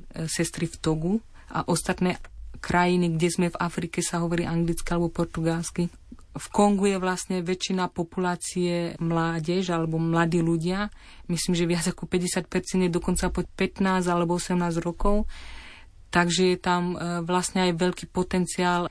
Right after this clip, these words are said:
pracovať s mládežou a jednou z takých našich priorít je samozrejme práca so ženami, rozvoj alebo pomoc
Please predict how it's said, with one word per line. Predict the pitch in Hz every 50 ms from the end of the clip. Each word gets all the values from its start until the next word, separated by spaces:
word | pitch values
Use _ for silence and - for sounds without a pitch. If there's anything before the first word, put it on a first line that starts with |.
| - - - - _ _ -
pracovať | - - - - - - 185 185 175 -
s | - - 170
mládežou | 170 175 180 - 185 180 175 185 185 175 180 185 185 185 185 185 185 185 - - - - - - - -
a | - 170 170 170 170 175 170 170
jednou | 175 170 165 190 190 185 196 196 185
z | - -
takých | - 190 - - 185 180
našich | 185 185 190 - - 175 -
priorít | - - 175 185 190 190 185 185 185 180 170
je | 175
samozrejme | 165 - - 180 180 175 175 180 180 180 170 -
práca | - 175 175 - 185 175
so | 165 170 170
ženami, | 160 170 170 175 175 175 175 175 175 170 170 175 175 175 - - - - - - - -
rozvoj | 170 170 180 180 175 170 165 170 185 185 180 175 185 - -
alebo | - 160 160 160 160 165
pomoc | 165 - - 196 196 190 185 185 180